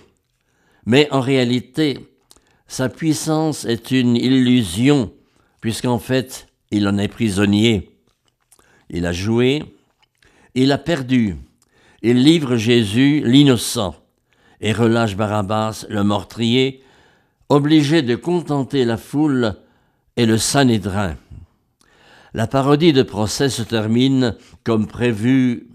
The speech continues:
lamentablement. Cette histoire d'il y a deux mille ans met en lumière le fonctionnement prédominant de notre histoire. René Girard a mis en évidence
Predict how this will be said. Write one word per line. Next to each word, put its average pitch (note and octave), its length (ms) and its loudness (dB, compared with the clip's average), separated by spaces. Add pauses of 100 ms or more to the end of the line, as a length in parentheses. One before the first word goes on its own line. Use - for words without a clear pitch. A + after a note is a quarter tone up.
(260)
lamentablement. C3 1500 -2 (1300)
Cette E3+ 260 -4
histoire C3 520 -2
d'il G#2+ 120 -6
y A#2 60 0
a A2+ 60 0
deux A#2+ 180 0
mille A#2+ 300 2
ans G#2+ 260 -4 (640)
met B2+ 320 -2
en A#2 80 0
lumière A#2 840 0 (240)
le G#2+ 160 -6
fonctionnement A2 800 -4
prédominant B2 880 -2 (400)
de A2 180 -2
notre A2+ 340 0
histoire. F#2+ 800 -6 (2000)
René E3 320 2
Girard B2 440 -2
a B2+ 80 2
mis B2+ 200 2
en A2+ 100 0
évidence A2 720 -2